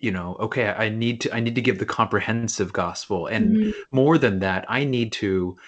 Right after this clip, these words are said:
Speaker 1: affect the result, the salvific result in this person so that they are
Speaker 2: Mm-hmm.
Speaker 1: now saved after my conversation." And I don't know if it's, uh, just because, um, you know, like,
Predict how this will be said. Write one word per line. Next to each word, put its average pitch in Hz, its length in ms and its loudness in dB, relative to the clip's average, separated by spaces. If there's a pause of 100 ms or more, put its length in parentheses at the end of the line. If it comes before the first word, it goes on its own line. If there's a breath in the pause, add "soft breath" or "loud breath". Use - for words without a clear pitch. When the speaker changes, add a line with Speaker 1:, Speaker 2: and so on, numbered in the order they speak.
(180 soft breath)
Speaker 1:
affect - 540 -4
the 117 100 4
result, 104 540 2
the 107 80 -2
salvific 110 560 2
result 110 380 0
in 104 120 -2
this 95 140 -2
person 104 440 -2
so 98 200 -4
that 92 260 -6
they 113 180 4
are 98 120 2
Speaker 2:
Mm-hmm. 98 80 0
Speaker 1:
now 98 160 0
saved 98 500 2
after 107 300 -2
my 104 140 0
conversation." 98 800 -2
And 98 140 -4
I 101 160 2
don't 185 240 2
know 139 500 2
if 107 280 2 (340 loud breath)
it's, - 420 -4
uh, 92 480 -2
just 120 340 -2
because, 110 640 0 (800)
um, 92 560 -2
you 120 120 0
know, 92 320 -2 (160 loud breath)
like, 123 160 0